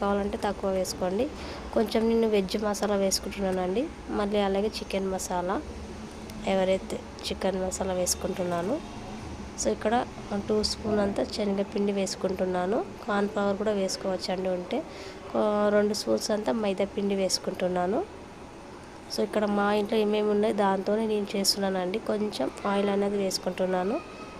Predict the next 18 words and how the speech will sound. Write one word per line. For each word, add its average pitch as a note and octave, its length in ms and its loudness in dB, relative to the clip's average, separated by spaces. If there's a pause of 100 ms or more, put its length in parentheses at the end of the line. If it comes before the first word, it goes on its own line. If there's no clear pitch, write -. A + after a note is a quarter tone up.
(540)
వేసుకున్న G#3 380 0 (100)
తర్వాత G3 280 2 (120)
బాగా F#3 320 2 (100)
కలపాలన్నమాట. F3+ 840 0 (140)
కలుపుకుంటున్నాను. F#3 800 0
చికెన్ F#3 300 -2 (120)
పీస్కి - 360 -4
మొత్తం F#3+ 320 0 (840)
ఉప్పు, - 180 0 (100)
కారం F#3+ 280 4 (880)
బాగా F#3 360 2
అంటేలాగా F#3 580 2
కలుపుకుంటున్నాను. F3+ 800 2 (380)
నీట్గా F3+ 400 2 (280)
మిక్స్ - 280 -4
అయితే F3+ 160 2 (100)
చేస్తున్నాను. F#3 580 0 (2250)
ఇప్పుడు G#3 160 2